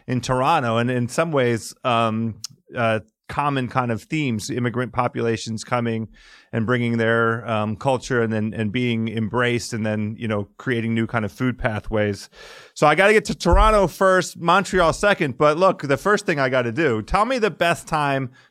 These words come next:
to come down to Austin. I wanna come down. I'll give it a weekend. I'll give it four days so that you and I can eat,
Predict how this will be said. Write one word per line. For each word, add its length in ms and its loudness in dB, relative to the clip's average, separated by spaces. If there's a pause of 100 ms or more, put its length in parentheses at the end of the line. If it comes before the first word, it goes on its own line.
to 80 0
come 240 0
down 180 2
to 80 0
Austin. 400 0
I 40 -6
wanna 200 -2
come 260 -4
down. 460 0 (260)
I'll 100 2
give 180 0
it 60 0
a 60 2
weekend. 480 2
I'll 80 0
give 160 0
it 180 0
four 520 0
days 420 0
so 140 -4
that 80 0
you 160 0
and 100 0
I 160 0
can 160 -4
eat, 420 -4